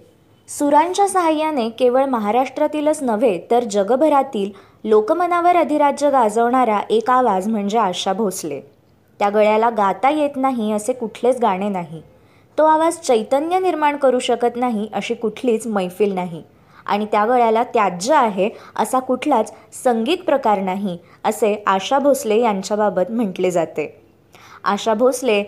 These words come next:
या लोकप्रिय मराठी गायिका आहेत. मराठीसह हिंदी आणि अनेक भाषातील चित्रपटात त्यांनी पार्श्वगायन केलेले आहे.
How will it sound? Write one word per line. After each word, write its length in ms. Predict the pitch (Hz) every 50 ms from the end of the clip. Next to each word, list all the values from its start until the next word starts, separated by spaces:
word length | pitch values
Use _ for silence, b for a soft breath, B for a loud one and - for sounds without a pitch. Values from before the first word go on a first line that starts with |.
| B B B B
या 140 | 233 247 247
लोकप्रिय 580 | 240 220 214 214 - 269 269 - 294 302 311
मराठी 440 | 311 285 247 214 214 226 220 - 285
गायिका 360 | 254 240 202 185 180 - 185
आहेत. 300 | 175 170 175 170 175 160 160 - b b b b b b b b 208
मराठीसह 720 | 226 226 233 233 233 240 254 254 247 - 254 254 254 254
हिंदी 580 | 269 247 262 254 262 269 269 269 220 185 180 B B B B
आणि 200 | - 247 269 302
अनेक 320 | 311 262 240 233 269 320 302
भाषातील 500 | 339 330 311 302 - 311 311 302 302 302
चित्रपटात 640 | - - 202 - 233 269 262 302 294 285 240 220
त्यांनी 340 | 226 - 254 254 247 254 320
पार्श्वगायन 840 | 294 - 247 214 196 196 196 - - 302 311 302 277 247 226 214 208
केलेले 380 | 202 202 190 180 175 170 165 170
आहे. 320 | 165 160 165 160 170 -